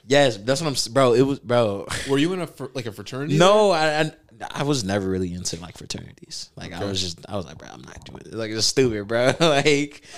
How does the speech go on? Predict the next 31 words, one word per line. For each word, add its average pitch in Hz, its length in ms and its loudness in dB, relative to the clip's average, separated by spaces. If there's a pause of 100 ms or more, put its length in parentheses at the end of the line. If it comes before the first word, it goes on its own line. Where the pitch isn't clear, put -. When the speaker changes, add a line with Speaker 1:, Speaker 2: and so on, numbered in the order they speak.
(220)
Speaker 2:
Yeah. 123 80 0
Speaker 1:
I - 20 2
remember, 131 300 2
like, 113 180 0
in, 113 380 -2
um, 98 580 -4
in, 110 360 -4
uh, 90 440 -14 (120)
in, 101 180 -10
uh, 90 320 -18 (120)
in 110 80 -12
high 113 200 -4
school, 104 400 -4
we 107 80 -6
had 110 100 -4
to 95 60 -12
do, 104 100 -6
like, 98 160 -10
papers 107 440 -10
in, 101 260 -14
uh, 92 100 -20 (180)
English 110 280 -10
class. 110 260 -6
We 107 60 -10
had 107 100 -8
to 98 60 -10
do - 40 -18
papers. 107 320 -8
I 104 60 -6
was 98 220 -10
like, 87 160 -18